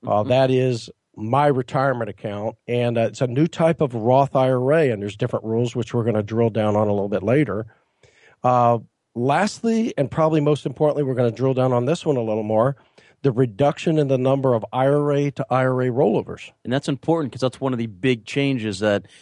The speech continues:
Speaker 2: hasn't really got a lot of attention, and it could backfire quickly if you don't know the rollover rules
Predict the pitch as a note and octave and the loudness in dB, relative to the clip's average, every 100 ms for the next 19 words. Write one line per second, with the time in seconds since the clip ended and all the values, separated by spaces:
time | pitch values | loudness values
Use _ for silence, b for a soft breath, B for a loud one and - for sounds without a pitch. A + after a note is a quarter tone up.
0 | b b D3+ D#3+ D3+ C#3 B2 A#2+ A#2 A#2+ | b b -2 0 -2 -2 0 2 2 2
1 | A2 G2+ B2 B2 C3 B2 G#2+ G2+ G2 G2+ | 0 -4 -4 -4 -2 -2 -4 -4 -8 -10
2 | - C3 G#2+ B2 B2 - G#2 F#2+ - B2 | -4 -4 -2 -2 -2 -2 0 0 -4 -4
3 | G#2+ F#2+ A2+ A2+ A2 G#2+ _ G#2+ G#2+ B2+ | -6 -6 -6 -6 -6 -10 _ -10 -2 2
4 | B2 A2 A2 G#2 B2+ B2 A2 G2+ G2+ F#2+ | 2 0 -4 0 0 2 2 0 -4 -6
5 | _ - G#2 B2 A#2 G#2 - | _ -10 -2 0 0 -2 -6